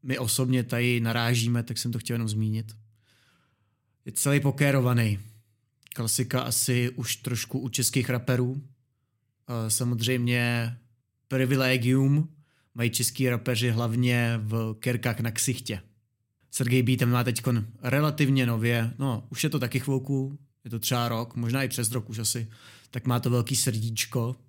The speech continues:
který bylo docela kontroverzní, když si tam nechal dát. A je to bývalý člen skupiny A K, což byla skupina, eh, kterou založil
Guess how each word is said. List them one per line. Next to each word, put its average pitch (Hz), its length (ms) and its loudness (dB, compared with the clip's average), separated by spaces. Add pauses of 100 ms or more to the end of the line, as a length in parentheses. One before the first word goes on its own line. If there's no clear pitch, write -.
(460)
který 120 180 2
bylo 123 240 4
docela 120 300 0
kontroverzní, 117 800 0 (400)
když 107 140 -4
si 107 40 -2
tam 117 140 -2
nechal 113 260 -2
dát. 113 300 -4 (500)
A 117 720 0 (300)
je 131 100 -2
to 135 80 2
bývalý 147 400 2
člen 160 260 2
skupiny 151 500 2
A 135 240 2
K, 117 380 2 (400)
což 120 280 0
byla 131 260 2
skupina, 139 960 0 (280)
eh, 123 40 -2 (280)
kterou 131 340 0
založil 123 680 0